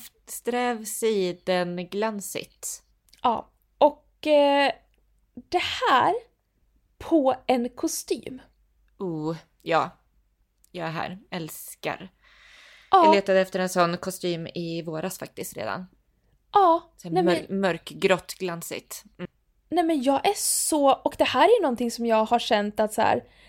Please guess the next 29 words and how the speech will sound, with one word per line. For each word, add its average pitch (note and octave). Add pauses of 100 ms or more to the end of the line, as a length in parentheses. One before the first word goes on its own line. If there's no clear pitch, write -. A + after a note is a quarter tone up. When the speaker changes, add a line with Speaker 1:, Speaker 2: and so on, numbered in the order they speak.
(180)
Speaker 2:
Nej, A#3
men A3+
det A#3
här, C4
hade D4
jag D#4
sett G#4+
det F4
här A3
på A3
en G#3+
second G#3+
hand, C#4+ (100)
en A#3+
sån A#3
här A3+
glansig G#3 (180)
åttio-nittiotalskostym, A#3 (600)
Speaker 1:
Mm. E3+
Speaker 2:
då D#4+
hade E4
jag C#4+
nog A3+
lätt A3+
känt, G3+
"Nej, G#3
men F#3+ (580)
tacky." - (720)
Speaker 1:
<laughs> C4